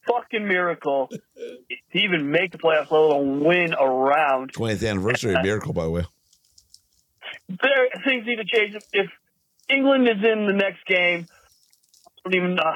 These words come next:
Speaker 1: I, I don't know if I can even w-, pay attention to the season anymore. The lines need to go in a fucking blender. Kopi, I don't think, is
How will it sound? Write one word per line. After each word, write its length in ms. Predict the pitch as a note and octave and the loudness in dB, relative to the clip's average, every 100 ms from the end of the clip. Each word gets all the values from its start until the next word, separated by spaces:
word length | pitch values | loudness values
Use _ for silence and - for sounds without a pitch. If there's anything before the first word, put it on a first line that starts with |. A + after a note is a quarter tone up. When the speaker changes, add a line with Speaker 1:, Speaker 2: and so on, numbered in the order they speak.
| - - - | -4 -10 -18
Speaker 1:
I, 80 | E3+ - | -16 -2
I 60 | |
don't 160 | G3 G3 | 0 2
know 100 | F#3 | 0
if 120 | F3 | 0
I 60 | F3 | -2
can 160 | E3+ | 0
even 180 | E3+ D#3+ | -2 -2
w-, 180 | D3 D#3+ - - - - - - | 0 0 -2 -16 -20 -20 -10 -4
pay 120 | F3 | -2
attention 360 | D#3 E3 D3 D3 | 0 -2 -2 -4
to 120 | C#3+ | -4
the 40 | - | -2
season 280 | D3 D3 C3+ | -2 0 0
anymore. 460 | C3 C3 C3+ C3 - - - - _ _ _ _ _ _ _ _ _ _ _ _ - | 0 2 2 0 -6 -20 -20 -20 _ _ _ _ _ _ _ _ _ _ _ _ -2
The 60 | |
lines 600 | F3 F3 E3 E3+ F#3+ F#3 | 0 2 2 2 2 0
need 120 | F3 E3 | -2 -2
to 80 | |
go 200 | E3 D#3+ D3+ | 2 2 2
in 60 | |
a 60 | C#3 - - G3 | -2 -8 -4 -2
fucking 340 | F#3 F#3 E3+ | 0 -2 -2
blender. 520 | D#3 D#3+ D3+ D#3 D#3 _ _ - - _ _ _ _ _ _ - | 0 2 2 2 2 _ _ -20 -20 _ _ _ _ _ _ 0
Kopi, 440 | A3+ B3+ B3+ A#3 | 0 0 -4 0
I 100 | F3+ | 0
don't 240 | F#3 G3+ - | 0 -4 -2
think, 260 | F#3+ F#3 E3+ - _ _ - | -2 -2 -6 -20 _ _ -6
is 200 | E3+ | -6